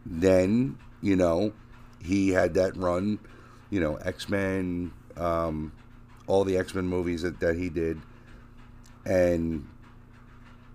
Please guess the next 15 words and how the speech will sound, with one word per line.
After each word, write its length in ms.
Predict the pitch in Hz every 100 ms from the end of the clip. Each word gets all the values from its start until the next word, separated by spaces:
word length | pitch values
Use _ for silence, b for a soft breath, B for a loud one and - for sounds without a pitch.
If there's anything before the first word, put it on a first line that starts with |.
| - - 107
then 340 | 95 101 101
they 160 | 104 104
turned 280 | 95 95
around 540 | 98 85 87 85 85 85
and 480 | - 87 82 85 80 - B B B - -
they 360 | 101 104 101 - - - - - 90
basically 420 | 90 - 90 98
decided, 360 | 92 92 95
"Hey, 180 | 110 135
guess 240 | 95 107 120
what? 200 | 92 87
We're 100 | 92
not 180 | 92
gonna 120 | 87 82
use 440 | 82 78 71